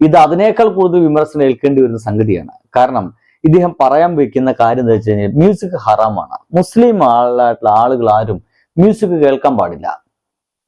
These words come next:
എനിക്ക് തോന്നുന്നില്ല കേട്ടോ. ഒരുപാട് മുസ്ലിം ആയിട്ടുള്ള ആളുകളൊക്കെ മ്യൂസിക് പാടി നടക്കുന്നുണ്ട്. സംഗീതം കൊണ്ട് മാത്രം ജീവിക്കുന്ന എത്രയോ മുസ്ലിമുകൾ നമ്മുടെ നാട്ടിലുണ്ടെന്നേ.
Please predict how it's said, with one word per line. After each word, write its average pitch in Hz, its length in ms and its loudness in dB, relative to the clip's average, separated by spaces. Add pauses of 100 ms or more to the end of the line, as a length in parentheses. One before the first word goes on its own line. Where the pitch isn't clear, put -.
(120)
എനിക്ക് 226 280 2
തോന്നുന്നില്ല 98 420 0
കേട്ടോ. - 220 -10 (800)
ഒരുപാട് 240 420 4
മുസ്ലിം 180 600 0
ആയിട്ടുള്ള 139 260 0
ആളുകളൊക്കെ 123 680 0 (180)
മ്യൂസിക് 143 460 0 (200)
പാടി 185 340 4
നടക്കുന്നുണ്ട്. 135 540 -2
സംഗീതം 160 720 0
കൊണ്ട് 156 220 0
മാത്രം 139 480 0
ജീവിക്കുന്ന 131 480 0
എത്രയോ 127 480 0
മുസ്ലിമുകൾ 113 720 -4 (560)
നമ്മുടെ 135 260 2
നാട്ടിലുണ്ടെന്നേ. 202 580 0